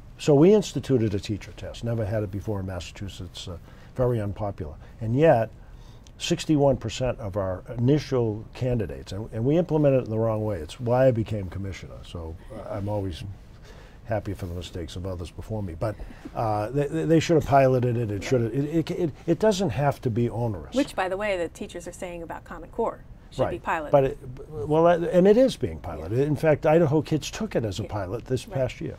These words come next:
Speaker 2: Right.
Speaker 1: So, uh, so, and, but what it revealed after all the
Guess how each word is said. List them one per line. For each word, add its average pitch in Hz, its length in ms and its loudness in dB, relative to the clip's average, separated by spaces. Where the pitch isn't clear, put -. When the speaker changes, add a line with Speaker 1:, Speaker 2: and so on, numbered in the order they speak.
Speaker 2:
Right. - 100 -16
Speaker 1:
So, 135 460 6
uh, 117 520 2
so, 147 420 2
and, 160 180 2
but 170 160 8
what 208 160 8
it 233 60 6
revealed 135 680 2
after 117 380 -2
all 117 280 0
the 104 160 -2